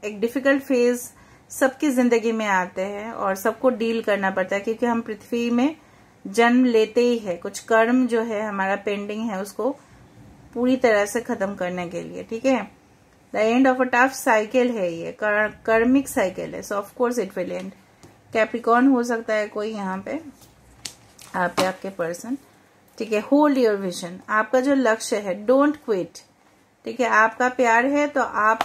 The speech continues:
क्यों छोड़ोगे, ठीक है। You are good enough, आप खुद सही हो,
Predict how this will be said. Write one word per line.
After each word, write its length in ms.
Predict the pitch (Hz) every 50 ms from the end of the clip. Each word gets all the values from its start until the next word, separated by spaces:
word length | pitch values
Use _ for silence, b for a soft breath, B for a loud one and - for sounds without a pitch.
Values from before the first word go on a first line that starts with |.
| -
क्यों 180 | - 320 320 302
छोड़ोगे, 540 | - - 226 185 175 175 175 - - - - - - _ _ _ _ _ _ _ _ _ _ _ _ _ _ _ _ -
ठीक 180 | 254 233 247 277
है। 120 | 277 254
You 180 | 233 226 233 240 247 233
are 120 | 226 233 233 - 226
good 140 | 226 220 208 190
enough, 340 | 190 185 175 180 - - - - _ _ _ _ - -
आप 200 | 233 240 233 - - -
खुद 140 | 302 262 240
सही 360 | - - 233 196 196 190 180
हो, 180 | 175 - -